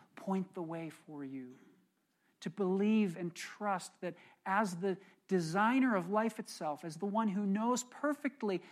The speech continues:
not only your past and your present and your future, but everything about you to the deepest depths of your soul. Do you trust him? Verse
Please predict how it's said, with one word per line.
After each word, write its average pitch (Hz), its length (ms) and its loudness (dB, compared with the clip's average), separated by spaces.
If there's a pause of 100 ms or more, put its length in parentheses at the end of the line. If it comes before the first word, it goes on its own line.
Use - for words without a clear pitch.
not 240 220 6
only 269 240 8
your 214 160 6
past 185 560 4 (240)
and 262 220 8
your 285 100 4
present 180 480 -4 (320)
and 277 220 6
your 269 100 6
future, 220 460 -2
but 180 200 -6 (140)
everything 294 800 6
about 220 480 4
you 190 160 -2
to 180 140 -6
the 185 120 -4
deepest 294 760 0 (340)
depths 175 520 -4 (320)
of 156 200 -10
your 165 120 -8
soul. 135 800 -10 (1200)
Do 165 60 -10
you 165 120 -6
trust - 420 -12
him? 98 100 -20 (2500)
Verse - 400 -8